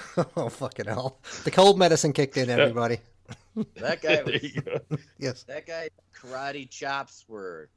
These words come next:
Speaker 3: on point.
Speaker 1: That was Bames Jond that you were watching. That wasn't, that was your
Speaker 2: I,
Speaker 1: cut
Speaker 2: the
Speaker 1: rate.
Speaker 2: one I always,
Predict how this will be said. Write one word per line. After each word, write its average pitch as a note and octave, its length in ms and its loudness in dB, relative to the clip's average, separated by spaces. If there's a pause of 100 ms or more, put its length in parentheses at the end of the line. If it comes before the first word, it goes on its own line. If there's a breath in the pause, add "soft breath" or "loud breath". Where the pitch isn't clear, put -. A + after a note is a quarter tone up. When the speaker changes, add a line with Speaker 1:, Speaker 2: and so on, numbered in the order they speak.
(200)
Speaker 3:
on B2+ 420 -8
point. G#2+ 400 -12 (160)
Speaker 1:
That - 140 -2
was D3+ 100 -4
Bames C3+ 400 -2
Jond A2+ 500 -4 (140)
that G2 120 -8
you G#2 120 -8
were G#2 80 -4
watching. F#2+ 460 -6 (120)
That G#2+ 140 -12
wasn't, G#2+ 300 -14
that G#2 160 -10
was G#2 160 -14
your G#2 200 -12
Speaker 2:
I, G3 200 4
Speaker 1:
cut - 140 -2
Speaker 2:
the - 40 -6
Speaker 1:
rate. C#3+ 240 4
Speaker 2:
one G3+ 180 0
I G3+ 180 0
always, F3+ 260 -2